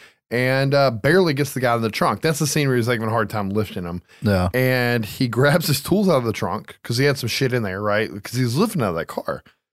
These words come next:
Speaker 1: And you don't want the guy to have, uh, a way to get out. And, uh, he grabs a hacksaw out of the tool bag. And this scene, man, oof. But he wedges the fucking <laughs> bolt in the car door, and he goes to town on it with a hacksaw, and he's screaming in pain, and he cuts the end of it off, right? Like, just enough to look normal.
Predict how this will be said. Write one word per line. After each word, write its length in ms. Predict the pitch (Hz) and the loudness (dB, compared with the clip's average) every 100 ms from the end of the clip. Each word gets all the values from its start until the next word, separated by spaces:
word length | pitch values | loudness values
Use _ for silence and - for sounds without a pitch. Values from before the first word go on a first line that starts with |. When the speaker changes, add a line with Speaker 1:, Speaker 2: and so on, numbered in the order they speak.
| _ - | _ 0
Speaker 1:
And 120 | 131 | 2
you 60 | |
don't 40 | 151 | 4
want 140 | 143 | 2
the 60 | 139 | 2
guy 140 | 131 | 2
to 80 | 120 | 2
have, 280 | 120 120 113 | 2 2 2
uh, 440 | 117 113 110 104 92 - _ _ _ | 2 2 2 0 -2 -12 _ _ _
a 40 | 107 | -2
way 140 | 117 | 0
to 80 | 107 | 0
get 160 | 104 117 | 0 0
out. 340 | 92 110 - - - - - _ - | 2 0 -4 -20 -20 -20 -20 _ -2
And, 540 | 127 131 127 127 127 | 0 2 2 2 2
uh, 280 | 123 120 120 | 4 4 4
he 100 | 120 | 2
grabs 240 | 110 123 | 2 2
a 60 | 120 | 2
hacksaw 560 | 113 185 - 117 90 - - | 0 -2 -2 0 0 -2 -2
out 80 | 117 | 0
of 80 | 113 | 0
the 60 | |
tool 200 | 104 180 147 | -2 -2 0
bag. 380 | 87 85 101 - | 0 0 -4 -6
And 220 | 104 110 160 | -4 -2 -2
this 140 | 147 | -2
scene, 340 | - 120 107 | -2 -2 -2
man, 240 | 95 92 87 117 | -2 -4 -6 -4
oof. 360 | 117 - - - - - - - - | -4 -4 -10 -14 -20 -20 -20 -12 -2
But 100 | 135 | 0
he 60 | |
wedges 480 | 127 139 185 226 233 | 2 2 2 2 2
the 80 | 214 | 0
fucking 360 | - 208 185 135 | 0 0 2 2
<laughs> 40 | |
bolt 340 | 113 160 - | 2 2 2
in 120 | 143 139 | 0 0
the 120 | - | -6
car 300 | - 165 156 | -2 2 2
door, 360 | 131 143 117 101 - - | 4 4 4 0 -8 -6
and 80 | 123 | 0
he 60 | 139 | 4
goes 160 | 202 | 4
to 100 | 202 | 2
town 300 | 151 156 165 | 0 2 2
on 100 | 143 | 2
it 60 | 131 | 2
with 120 | 120 | 2
a 80 | 117 | 2
hacksaw, 460 | 107 143 - - 107 | 2 0 0 0 2
and 80 | 104 | 2
he's 100 | - | -2
screaming 360 | - 135 143 | 0 0 2
in 80 | 131 | 0
pain, 260 | 123 123 107 | -2 -2 -2
and 120 | 107 | -2
he 40 | |
cuts 260 | - 156 - | 0 -2 0
the 100 | 113 | 0
end 180 | 131 127 | 2 2
of 160 | 113 | 2
it 80 | 104 | 2
off, 260 | 104 87 - | 2 2 2
right? 240 | 123 127 | 0 2
Like, 180 | 123 117 | 0 0
just 220 | 131 - | -2 -2
enough 180 | 139 - | -2 -2
to 100 | 117 | -2
look 240 | 110 120 | 0 0
normal. 480 | 110 107 113 165 | 0 0 0 -2